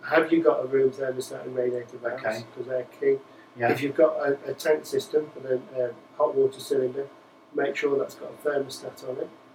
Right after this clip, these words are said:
Speaker 2: Okay.
Speaker 1: It's not the electric immersion, but a thermostat, which is normally about a third of the way up.
Speaker 2: Okay.
Speaker 1: Um, because what that does is that will tell the boiler, "Actually, we're hot enough now,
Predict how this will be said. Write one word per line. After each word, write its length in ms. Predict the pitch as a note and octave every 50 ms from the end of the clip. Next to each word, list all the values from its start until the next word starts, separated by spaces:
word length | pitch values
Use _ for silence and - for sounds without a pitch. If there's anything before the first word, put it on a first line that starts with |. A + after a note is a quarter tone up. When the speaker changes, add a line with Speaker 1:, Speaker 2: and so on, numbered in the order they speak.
| - - A#2+
Speaker 2:
Okay. 220 | A#2 - - - -
Speaker 1:
It's 160 | C3+ - - D3
not 240 | D3+ D3+ D3 - -
the 260 | D3 C#3+ C#3+ D3 - D3+
electric 440 | C#3+ C#3 D3 - - - C3 B2 -
immersion, 500 | C3+ B2 B2 A#2+ A#2 A#2 - - E3 E3 - - - -
but 120 | - - B2+
a 20 |
thermostat, 640 | B2+ - D#3+ D3 C#3+ C#3 C#3 - - D3 C#3 - -
which 140 | B2+ - -
is 80 | B2+ - D3+
normally 320 | D#3+ E3 D#3+ D3 D3 C#3
about 220 | C#3 C#3+ - - -
a 20 |
third 420 | - - - D3+ D3 D3 D3 C#3
of 100 | C#3+ C#3
the 60 | C3+ C3+
way 220 | C3+ C3 B2+ C3 B2+
up. 180 | C3 D3+ - - - - - -
Speaker 2:
Okay. 360 | B2+ A#2+ - - A#2+ A#2 C3 C3
Speaker 1:
Um, 340 | C3 B2+ B2+ C3 C3 C3 - - - - - -
because 300 | - C#3 C#3 - C3+ -
what 180 | D3+ D3 D3 D3
that 240 | D#3 D3+ D#3 - -
does 240 | C#3 C3+ C3+ B2
is 140 | B2+ B2+ B2
that 260 | D3 D3 D3+ - -
will 140 | D3 C#3+ C#3 - -
tell 240 | - - F3 F3 E3
the 140 | D#3 D3
boiler, 460 | C#3 C#3 C#3 C3 C3 C3 C3 C#3 C#3 - - - - - - - -
"Actually, 420 | - - - - D3 C#3 C#3 C3 - - - - D3
we're 180 | D3+ D3 C#3+ C#3+
hot 200 | C#3 C#3 - C#3
enough 260 | C#3 C#3+ C3+ - -
now, 180 | C3 B2 A#2+